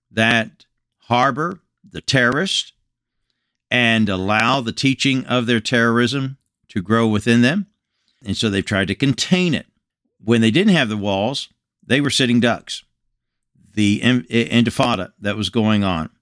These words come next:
over a thousand people were killed in the bombings and the, uh, suicide bombers that would come in. So they had to build the walls and the fences to keep that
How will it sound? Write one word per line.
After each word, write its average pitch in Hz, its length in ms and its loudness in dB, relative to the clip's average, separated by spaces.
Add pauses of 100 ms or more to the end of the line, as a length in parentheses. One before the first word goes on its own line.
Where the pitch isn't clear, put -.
(320)
over 110 240 2
a 107 40 -2
thousand 139 840 -4 (640)
people 117 340 0
were 95 360 -2
killed 120 300 2
in 101 140 0
the 87 80 -4
bombings 113 640 0
and 90 160 -2
the, 82 220 -2 (640)
uh, 90 320 -2
suicide 127 560 0
bombers 123 480 2
that 95 220 -4
would 85 180 -8
come 113 240 2
in. 117 300 2 (880)
So - 140 -2
they 117 120 2
had 120 160 0
to 101 40 -6
build 107 220 -2
the 113 60 -2
walls 92 480 -6 (760)
and 113 300 0
the 120 60 0
fences - 580 -4 (640)
to 104 120 -2
keep 117 460 2 (180)
that 90 400 -4